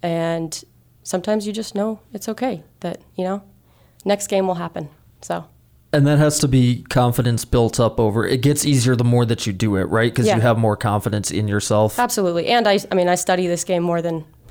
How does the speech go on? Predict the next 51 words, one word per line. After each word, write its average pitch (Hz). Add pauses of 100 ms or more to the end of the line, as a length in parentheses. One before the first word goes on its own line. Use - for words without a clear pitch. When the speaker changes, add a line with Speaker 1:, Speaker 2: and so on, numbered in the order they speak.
(140)
Speaker 1:
a 180
lot 180
of 160
people. 175
So, -
Speaker 2:
Right. 170 (240)
Speaker 1:
yeah, 202
it's, 175
it's, 190
it 196
does. 185
You, 180 (140)
you 170
study 208
it, 214
you 175
learn 190
it, 196
you 185
become, 180 (200)
you 175
eat, 202
sleep, 202
breathe 190 (100)
reffing, 165
and 175
then, 170
uh, 165 (360)
you 180
have 185
that 175
confidence 180
to -
be 185
able 196
to 170
make 180
those 160
calls. 165 (340)
And 175 (520)
I 180
think 233
the 214
hardest 208
thing 214
is, 202
is 180
just 180
knowing 180
that, 165
like, 156